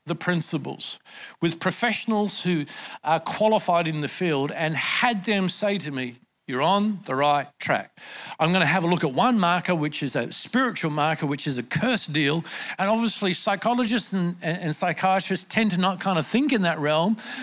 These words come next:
but they say, "Yeah, I, I get what you're saying," 'cause we have seen a number of cases where it's unexplainable.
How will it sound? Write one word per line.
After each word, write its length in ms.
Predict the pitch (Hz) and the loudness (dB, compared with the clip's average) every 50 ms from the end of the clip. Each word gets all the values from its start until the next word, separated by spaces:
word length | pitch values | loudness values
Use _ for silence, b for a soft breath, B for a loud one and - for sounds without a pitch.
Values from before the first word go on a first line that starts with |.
| 214 B | -8 B
but 180 | - 220 220 185 | 2 2 2 4
they 200 | 180 220 220 196 | 4 4 4 4
say, 300 | - - - 240 233 240 | 2 2 2 2 2 2
"Yeah, 280 | 285 302 311 262 233 | 2 2 2 2 2
I, 280 | 208 202 214 208 - - | 2 2 0 0 2 2
I 60 | 214 | 2
get 260 | 214 202 349 339 269 | 2 4 2 2 2
what 80 | 247 262 | 2 2
you're 140 | 262 254 226 | 2 2 2
saying," 340 | - - 254 240 220 180 151 | 2 2 2 2 2 0 0
'cause 160 | - 180 147 | 0 0 0
we 100 | 180 196 | 2 2
have 160 | 180 220 220 | 2 2 2
seen 220 | - - 233 226 202 | 2 0 0 2 2
a 60 | 190 | 4
number 260 | 185 208 233 233 254 | 4 4 4 4 4
of 160 | 240 233 - | 2 2 0
cases 460 | - - 226 208 - - 175 156 - 143 | 0 0 0 0 2 0 0 0 0 0
where 100 | 170 151 | 0 0
it's 160 | 156 - - - | 0 -2 -4 -2
unexplainable. 800 | 175 196 208 202 - - - - 180 156 151 139 117 123 143 - | 0 0 0 0 -2 -6 -2 -2 -2 0 0 -2 -4 -6 -10 -12